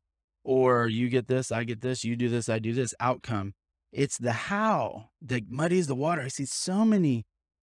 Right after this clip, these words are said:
so many negotiations break down, particularly those personal ones, like with the kids or the spouse, break down on fighting over a how.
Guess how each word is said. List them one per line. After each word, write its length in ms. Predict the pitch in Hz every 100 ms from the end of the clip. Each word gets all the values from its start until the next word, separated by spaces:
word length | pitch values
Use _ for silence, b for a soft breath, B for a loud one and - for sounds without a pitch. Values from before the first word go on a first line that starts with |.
| _
so 420 | - - 269 277
many 240 | 220 156 131
negotiations 640 | 120 120 - 110 - 107
break 260 | 95 110 107
down, 240 | 110 110
particularly 400 | 107 120 151 143
those 160 | 127 110
personal 480 | - 175 - 135 117
ones, 360 | 113 113 113
like 140 | 107 92
with 100 | 104
the 40 |
kids 380 | - 120 123 107
or 80 | 98
the 80 | 95
spouse, 440 | - 113 110 104 - _ _ _ -
break 220 | 123 104
down 420 | 135 151 139 120 - _ _ -
on 160 | 127
fighting 400 | 120 131 147 147
over 180 | 131 113
a 80 | 101
how. 380 | 123 131 92